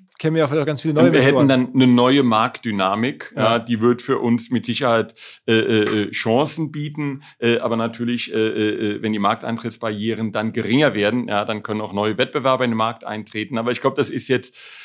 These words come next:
Speaker 2: äh, zu spekulativ zu sagen, ob da die Shop-Apotheke von profitieren würde oder nicht. Aber du hast es ja auch gesagt, ich glaub, also, äh, äh, das ist das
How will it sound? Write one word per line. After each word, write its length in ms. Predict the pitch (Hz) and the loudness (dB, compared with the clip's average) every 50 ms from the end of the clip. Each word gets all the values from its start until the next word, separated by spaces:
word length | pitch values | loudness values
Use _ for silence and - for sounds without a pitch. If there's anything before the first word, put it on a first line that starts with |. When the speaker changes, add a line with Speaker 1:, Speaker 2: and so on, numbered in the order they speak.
| - - | -10 -4
Speaker 2:
äh, 320 | - 127 120 117 113 120 | 0 2 2 2 0 -2
zu 160 | 117 - 143 135 | -4 -6 -6 -6
spekulativ 760 | - - 147 131 - 123 113 110 107 - 127 127 127 123 | -4 -4 -4 -2 0 0 0 0 0 -2 -2 -2 -2 -2
zu 100 | - 117 | -6 -8
sagen, 360 | 104 90 107 107 110 117 117 113 | -4 -2 0 2 2 2 0 -2
ob 160 | 110 104 - | -6 -4 0
da 260 | 120 113 110 113 110 117 117 113 - | 2 2 4 2 2 -2 -6 -6 -4
die 160 | - 104 101 | -4 -4 -2
Shop-Apotheke 800 | - - 117 - 117 95 95 95 113 110 - 113 110 104 95 101 - - _ | 0 -2 -2 -2 -2 -4 -4 -6 -6 -6 -2 0 -2 -2 -2 -4 -12 -20 _
von 160 | _ - 107 101 | _ -6 -6 -6
profitieren 640 | 107 101 98 - 101 - - 120 113 110 110 110 | -6 -8 -10 -10 -12 -8 -4 -2 0 0 0 -2
würde 220 | 98 104 107 107 107 | -4 -4 -6 -6 -6
oder 120 | 98 101 | -6 -6
nicht. 240 | 98 101 95 - - | -6 -6 -8 -6 -2
Aber 220 | - 113 113 110 113 - - - _ | 0 0 0 0 -2 -10 -20 -14 _
du 160 | - 127 127 | 0 0 2
hast 140 | 123 135 139 | 2 0 -2
es 80 | 143 123 | -2 -2
ja 100 | 147 - | -2 0
auch 180 | 127 120 - | 0 -2 -2
gesagt, 460 | - 127 95 110 107 107 107 104 - - - | -4 -6 -4 -2 -2 0 -2 -4 -6 -12 -14
ich 120 | 104 - | -14 -6
glaub, 280 | - 127 120 120 120 - | 0 2 2 2 0 -2
also, 180 | - 127 117 120 113 113 - - - - - - - - | -2 0 0 0 -2 -4 -16 -20 -20 -20 -20 -20 -4 0
äh, 100 | - 117 | 2 4
äh, 300 | 113 107 - 120 113 - 127 | 4 4 4 4 2 2 2
das 180 | 135 123 - | 0 0 2
ist 300 | - 156 131 - - - | 0 -2 -2 0 0 0
das 320 | 135 120 - - - _ | 0 0 0 -4 -14 _